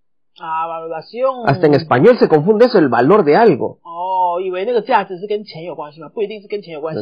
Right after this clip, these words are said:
Speaker 1: 啊。
Speaker 2: No, no, no, no.
Speaker 1: 他们是跟想法比较有关系。
Speaker 2: Sí, sí, sí.
Speaker 1: ¿对不对？
Speaker 2: Es diferente. Entonces, entonces en este ejemplo tenemos, es bueno que bajen los casos. Otra cosa que podríamos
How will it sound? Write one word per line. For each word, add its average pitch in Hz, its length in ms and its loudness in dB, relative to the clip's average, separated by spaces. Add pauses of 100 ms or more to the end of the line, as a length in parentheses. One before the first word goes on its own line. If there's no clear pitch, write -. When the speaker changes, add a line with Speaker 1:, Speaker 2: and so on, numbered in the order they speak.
Speaker 1:
啊。 101 60 -2
Speaker 2:
No, 98 100 -8
no, - 20 -12
no, 92 60 -12
no. - 40 -18 (160)
Speaker 1:
他 294 120 -4
们 294 120 0
是 269 60 -8
跟 285 160 0
想 214 240 -4
法 185 140 0
比 131 80 -10
较 147 60 -6
有 131 60 -8
关 117 180 -14
系。 - 160 -20 (220)
Speaker 2:
Sí, 95 220 -12
sí, - 160 -16
sí. - 160 -20
Speaker 1:
¿对 - 80 -8
不 120 60 -2
对？ - 180 -12
Speaker 2:
Es 120 200 2
diferente. 175 440 2
Entonces, 180 400 2 (920)
entonces 196 300 2
en 220 60 6
este 226 140 0
ejemplo 214 320 2
tenemos, 120 420 0
es 131 80 -2
bueno 208 320 4
que 226 300 2 (220)
bajen 110 540 -2
los 107 160 -8
casos. 135 480 0 (300)
Otra 233 280 4
cosa 247 280 4
que 170 100 4
podríamos 135 460 2